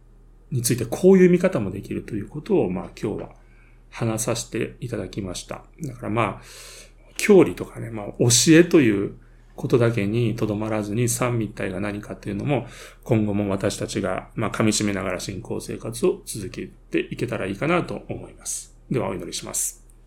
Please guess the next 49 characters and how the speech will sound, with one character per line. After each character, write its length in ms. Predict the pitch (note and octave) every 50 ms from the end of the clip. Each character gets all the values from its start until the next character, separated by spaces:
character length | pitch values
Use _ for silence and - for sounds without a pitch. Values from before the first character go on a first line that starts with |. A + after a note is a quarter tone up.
| - - - - - - - - - - - - - - - - - - - - - - _ _ - - - - - - - - - - - - - - - - - - - - - - - -
父 200 | - - - D#3+
な 100 | C3 A#2+
る 80 | A2
神 160 | A#2+ A2 G#2
様、 320 | G2 - A#2 A#2 C3+ F#3 - - - - - - -
え 340 | - A2+ G#2 G2+ G2+ G2+ G#2+
ー、 220 | - - - - -
皆 200 | A#2+ A#2 A2+ G#2
を 160 | G2 F#2+ - -
賛 200 | - - A#2 G2+
美 40 | G2
い 20 |
た 100 | F#2+ -
し 140 | - - -
ま 100 | A#2 A#2
す。 260 | A#2 - - - - -
今 100 | - A2+
日 80 | G#2 G2+
も 100 | G2+ G2+
私 300 | G2 - - - - -
の 60 | A2+
よ 60 | G2+
う 20 | G2+
な 60 | G2
小 180 | - - B2+ A2+
さ 120 | - - G#2+
な 40 |
も 120 | G#2 G#2+ A2
の 80 | G#2+
が 180 | G#2+ G#2+ G#2 -
お 60 | -
話 200 | G2+ G2+ G#2+ G2
し 260 | - - - - - - - - - - - - - - - - - -
す 140 | - - A2+
る 80 | G#2
機 140 | - - -
会 240 | - G2+ F#2+ F#2 F#2+
を 200 | G2+ - - - - - -
い 80 | G3
た 100 | - -
だ 60 | G2+
き 100 | - -
ま 80 | A2 F2+
し 80 | - -
た 80 | -
け 120 | A#2 - -
れ 60 | A#2
ど 100 | G#2 A2
も、 240 | A#2+ B2+ - - -